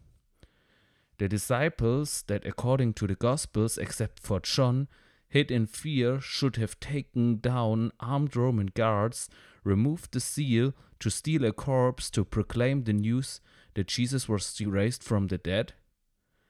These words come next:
The question now is, why? Why risk one's own life, which, since they were for the most part simple people, against the Roman guards was not unlikely,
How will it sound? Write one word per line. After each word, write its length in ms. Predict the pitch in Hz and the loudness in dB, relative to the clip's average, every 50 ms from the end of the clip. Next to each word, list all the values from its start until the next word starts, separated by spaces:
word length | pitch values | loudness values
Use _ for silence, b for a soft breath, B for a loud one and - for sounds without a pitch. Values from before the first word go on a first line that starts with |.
| _ _ | _ _
The 80 | - - | -10 -6
question 560 | - - 139 175 208 - - - - 139 131 | 0 0 0 0 0 -2 -4 -2 0 2 2
now 220 | 135 135 139 139 107 | 2 0 0 0 0
is, 300 | 123 117 - - - _ _ _ - | -2 -2 -4 -6 -14 _ _ _ -4
why? 520 | 95 98 104 110 120 110 90 76 67 85 - _ _ _ _ _ _ _ b b b b b b b b | 0 0 0 2 2 0 -2 -4 -6 -10 -14 _ _ _ _ _ _ _ b b b b b b b b
Why 240 | - 107 123 147 180 | 0 2 2 2 4
risk 420 | 180 160 143 156 170 - - - | 2 2 2 2 0 -2 -6 -6
one's 300 | 120 110 107 107 104 - | -2 0 0 0 0 -2
own 240 | - 82 139 175 170 | -2 -2 0 0 0
life, 500 | 143 143 143 143 120 107 113 135 - - b b b b b b | 0 -2 0 0 0 2 0 0 -2 -8 b b b b b b
which, 320 | b 107 107 107 - - - | b 0 0 0 0 -4 0
since 320 | - 127 127 120 - - | 2 2 2 2 0 0
they 160 | - 117 107 | 2 2 2
were 380 | 104 95 107 104 104 107 104 98 | 2 2 2 2 4 4 2 0
for 260 | - - - 104 95 | -2 -2 0 0 2
the 160 | 95 98 95 | 2 2 2
most 400 | 95 107 110 113 127 123 - - | 2 0 0 0 -2 -4 -6 -6
part 320 | - 113 101 101 101 - - | -4 -2 0 0 0 -2 -2
simple 380 | - 127 120 113 - 107 92 | -2 0 0 0 0 -4 -4
people, 520 | - - 160 156 143 - - 107 110 123 B B B B B B B B | -4 -4 -4 -4 -4 0 2 2 2 2 B B B B B B B B
against 360 | - 104 - 117 117 113 - | -4 0 0 0 0 0 0
the 120 | 113 107 | 0 2
Roman 420 | 104 107 120 127 143 135 120 113 107 | 2 4 2 2 2 2 2 0 2
guards 400 | 120 131 123 117 117 113 - - | 2 2 4 4 2 0 0 -4
was 200 | 101 95 - - | -4 -4 0 0
not 180 | 113 113 - | 0 0 2
unlikely, 800 | 87 101 95 98 101 110 120 135 - - - 101 101 120 127 | 0 -2 -2 -2 -2 -2 -2 -2 -4 -4 -2 0 0 0 0